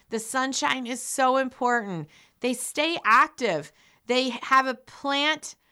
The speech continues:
they plant a medicinal garden. They use ginger and turmeric, and they have a positive attitude. And that's so incredibly important.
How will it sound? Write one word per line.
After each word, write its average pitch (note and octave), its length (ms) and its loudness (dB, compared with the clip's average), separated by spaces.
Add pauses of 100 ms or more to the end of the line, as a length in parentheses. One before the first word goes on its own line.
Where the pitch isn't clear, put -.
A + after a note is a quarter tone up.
(120)
they C4+ 140 -2
plant D#4 440 -2
a D4 60 -6
medicinal C4+ 600 -2
garden. G#3+ 580 4 (360)
They B3 180 4
use B3+ 440 -4
ginger C4 500 -2
and F#3+ 220 -6
turmeric, C4 720 -2 (160)
and B3 140 -2
they C4+ 80 0
have C4+ 280 2
a F#4 60 0
positive D4 560 4
attitude. A#3+ 720 0 (540)
And D4+ 220 2
that's F4 280 0
so D4+ 640 6
incredibly B3+ 640 -2
important. G3+ 640 0